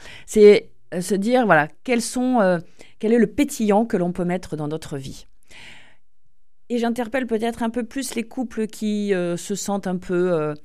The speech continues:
dans une routine, un peu, euh, las, un peu tristes.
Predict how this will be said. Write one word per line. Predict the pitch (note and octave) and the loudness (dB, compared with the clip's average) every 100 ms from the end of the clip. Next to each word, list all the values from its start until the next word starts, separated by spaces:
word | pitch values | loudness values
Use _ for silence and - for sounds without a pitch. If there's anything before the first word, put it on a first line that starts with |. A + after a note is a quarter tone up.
| - - | -16 -8
dans | F3 | -4
une | F#3 | -2
routine, | G3 B3+ - F#3 F#3+ F#3+ G3 | -2 -4 -6 -6 -2 -2 -2
un | E3+ E3+ | -4 -6
peu, | E3+ - F3 E3+ F3 | -8 -8 -4 -2 0
euh, | D#3+ D#3+ D3+ - - - | 0 -2 -6 -16 -20 -12
las, | E3 F#3 F#3 F3+ - - | -2 2 2 -2 -8 -8
un | |
peu | E3 - | -8 -10
tristes. | - G#3 G3+ - | -4 -4 -4 -6